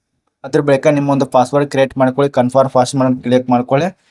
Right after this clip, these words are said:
I am ready already member ಇತ್ತಂದ್ರೆ, ಆ, ಕ್ಲಿಕ್ ಮಾಡ್ಕೊಳ್ಳಿ, ಅಥವಾ ಈ ರಿಜಿಸ್ಟರ್ ಇತ್ತಂದ್ರೆ ಇದ್ರ ಮೇಲೆ ಕ್ಲಿಕ್ ಮಾಡ್ಕೊಂಡು ರಿಜಿಸ್ಟರ್ ಮಾಡ್ಕೋಬಹುದು. ಈ ರೀತಿ ನೀವು ಅರ್ಜಿ ಸಲ್ಲಿಸಬಹುದಾಗಿರತ್ತೆ.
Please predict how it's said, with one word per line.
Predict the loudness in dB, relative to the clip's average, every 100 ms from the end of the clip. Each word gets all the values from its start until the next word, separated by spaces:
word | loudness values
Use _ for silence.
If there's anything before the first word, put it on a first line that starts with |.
| _ 0
I | 2
am |
ready | 2 4 4
already | 4 2 2 2
member | 0 0 0
ಇತ್ತಂದ್ರೆ, | 0 2 2
ಆ, | 0 -2
ಕ್ಲಿಕ್ | -6 -4 -4 0
ಮಾಡ್ಕೊಳ್ಳಿ, | -2 2 2
ಅಥವಾ | 2
ಈ | 0
ರಿಜಿಸ್ಟರ್ | -2 -4 0 0
ಇತ್ತಂದ್ರೆ | 0 -2 -4 -4
ಇದ್ರ | -2
ಮೇಲೆ | -4
ಕ್ಲಿಕ್ | -4 -4 -2
ಮಾಡ್ಕೊಂಡು | -4 -2 0 0 -2 -6 _ _ -6
ರಿಜಿಸ್ಟರ್ | 0 2 2 2 0 -2 -6 -4
ಮಾಡ್ಕೋಬಹುದು. | -2 0 0 2 0 0 -2
ಈ | 2
ರೀತಿ | 4 2 0
ನೀವು | -2
ಅರ್ಜಿ | -2 -4 -6
ಸಲ್ಲಿಸಬಹುದಾಗಿರತ್ತೆ. | -4 -4 -2 0 0 2 2 2 0 -4 _ _